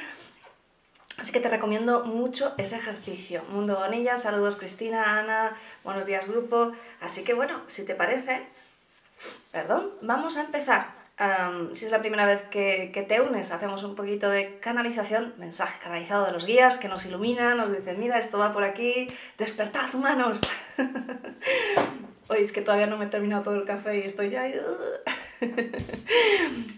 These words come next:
Y bueno, pues después, eh, empezamos a meditar y dentro de la meditación hacemos un envío de, de esa energía que se genera simplemente por unirnos muchas personas meditando. Bueno, pues todo eso lo enviamos juntos, yo te, yo te guío, no te preocupes, no tienes que hacer nada más que seguir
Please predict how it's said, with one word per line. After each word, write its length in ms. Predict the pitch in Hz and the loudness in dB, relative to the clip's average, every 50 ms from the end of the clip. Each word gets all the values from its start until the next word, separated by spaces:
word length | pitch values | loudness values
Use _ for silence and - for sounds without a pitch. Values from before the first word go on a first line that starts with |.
| - - | -8 -2
Y 260 | 240 247 254 262 262 | 0 2 4 4 4
bueno, 220 | 220 196 175 160 160 | 4 4 2 2 0
pues 120 | 185 185 | -4 -4
después, 580 | 190 185 185 - 214 214 214 214 214 - - - - | -4 -6 -6 -2 2 2 2 2 0 -4 -6 -8 -6
eh, 480 | 180 175 170 170 165 - - - - - | -6 -4 -4 -4 -6 -6 -8 -10 -10 -12
empezamos 380 | 175 175 175 180 190 - - | -14 -12 -10 -10 -8 -6 -6
a 40 | 196 | -4
meditar 460 | 196 196 214 208 262 269 277 277 285 - - - - - - - - - | -4 -2 -2 2 2 2 2 0 -2 -8 -14 -18 -18 -18 -18 -18 -12 -8
y 280 | 208 208 208 208 208 | -6 -4 -2 -2 0
dentro 280 | 208 208 214 214 226 226 | -2 -2 -2 -2 -2 0
de 100 | 226 226 | 2 2
la 80 | 226 | 2
meditación 720 | 226 233 233 226 233 240 233 233 240 254 240 247 247 247 - - | 2 0 0 -2 0 -2 -2 0 0 0 0 0 -2 -4 -8 -10
hacemos 360 | 202 175 208 202 202 196 - | -10 -8 -6 -6 -6 -6 -6
un 100 | 208 196 | -6 -6
envío 640 | 190 185 185 185 202 208 208 214 214 - - - - - - - - - - _ _ _ _ _ _ _ _ - - - | -6 -6 -6 -4 -2 0 0 0 -2 -4 -8 -18 -14 -8 -8 -8 -8 -8 -16 _ _ _ _ _ _ _ _ -12 -12 -10
de, 500 | 226 202 190 190 202 190 185 185 190 170 | -10 -12 -8 -6 -6 -4 -4 -4 -4 -4
de 100 | - 202 | -4 -2
esa 140 | 214 233 262 | -2 -2 0
energía 320 | 262 254 254 254 254 247 | -2 -2 0 0 0 0
que 80 | 254 240 | 0 0
se 100 | 247 254 | -2 -2
genera 380 | 254 254 254 294 311 285 220 202 | -2 -2 0 0 2 2 2 0
simplemente 460 | - 220 226 233 226 226 226 226 214 | -2 -6 -4 -4 -2 -2 -2 -4 -4
por 120 | 233 226 | -4 -2
unirnos 360 | 220 220 233 226 220 220 220 | -2 -2 -4 -4 -4 -4 -4
muchas 240 | 226 220 226 226 220 | -4 -4 -6 -6 -6
personas 320 | 226 220 208 220 220 214 220 | -6 -8 -8 -8 -8 -8 -6
meditando. 520 | 220 220 214 220 269 277 262 240 190 - - - - - - - - - | -6 -4 -2 0 0 2 2 0 -2 -4 -8 -14 -16 -18 -18 -18 -14 -12
Bueno, 140 | 175 165 | -12 -12
pues 140 | - 175 - | -10 -10 -8
todo 140 | - 208 214 | -4 -2 -2
eso 300 | 226 220 233 - - - | 0 0 0 0 0 -2
lo 140 | 202 190 190 | -2 -4 -4
enviamos 680 | 190 202 202 202 196 196 214 240 262 262 - - - | -2 -2 0 2 4 4 4 2 0 -2 -2 -4 -8
juntos, 480 | - 190 196 196 - 254 277 - - - - | -10 -8 -4 2 2 4 4 2 0 -6 -8
yo 160 | 185 185 180 | -8 -6 -2
te, 280 | - 175 170 165 160 - | 0 0 0 0 -2 -4
yo 120 | 190 185 | -6 -6
te 120 | 190 185 175 | -4 -4 -2
guío, 180 | 180 214 233 | -2 0 -2
no 100 | 233 214 | 0 -2
te 80 | 208 202 | -2 -4
preocupes, 460 | - 175 170 - 214 214 254 240 226 | -6 -6 -8 -8 -4 0 0 0 0
no 80 | 214 - | 0 -6
tienes 180 | 196 190 185 | -8 -8 -8
que 80 | - 190 | -8 -8
hacer 200 | 185 185 190 185 | -8 -8 -6 -2
nada 180 | 196 202 196 190 | 0 2 2 2
más 160 | 196 190 190 | 0 -2 -4
que 120 | - 202 180 | -6 -8 -8
seguir 380 | - 190 185 190 185 185 185 | -6 -6 -4 -4 -4 -6 -6